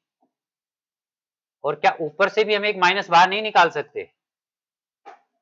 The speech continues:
निकाल सकते हैं, Numerator से,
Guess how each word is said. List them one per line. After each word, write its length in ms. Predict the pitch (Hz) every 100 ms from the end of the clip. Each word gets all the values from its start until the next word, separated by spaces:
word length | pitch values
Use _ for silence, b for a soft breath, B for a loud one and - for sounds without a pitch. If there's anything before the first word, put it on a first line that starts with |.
| -
निकाल 260 | 117 139 147
सकते 340 | 123 - -
हैं, 120 | 87 _ _ _ _ _ _ _ _ _
Numerator 540 | 131 160 185 190 202 180
से, 160 | 185